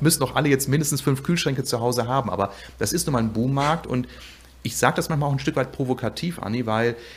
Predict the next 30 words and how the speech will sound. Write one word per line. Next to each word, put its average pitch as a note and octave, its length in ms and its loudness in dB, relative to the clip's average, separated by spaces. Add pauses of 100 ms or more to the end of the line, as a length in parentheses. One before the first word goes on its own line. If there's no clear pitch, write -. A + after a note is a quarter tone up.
(160)
ähm, A#2+ 460 6 (680)
wenn D3+ 160 4
sich D#3 100 0
der D3 100 2
kleine D#3+ 400 4
lokale D3+ 580 2
Einzelhändler A2 600 2
oder G#2+ 120 -2
das A2 140 0
kleine C#3+ 280 0
Maschinenbauunternehmen C3+ 920 0
aus A#2 120 -4
dem A2+ 100 -4
Emsland, F#2+ 640 0 (600)
äh, G#2+ 360 6 (380)
eher C3 160 6
schon, C3 220 2
schon A#2 260 0
bockig B2 520 0
gegen A#2 260 -4
diese A2+ 260 2
Vergleiche A#2+ 600 -2
mit B2 120 0
großen C#3 380 0
Konzernen A2+ 640 -2
wehrt, C3+ 280 2
dann A2+ 80 -2
sag A#2 120 2
ich A2+ 80 -2
immer, A2+ 200 0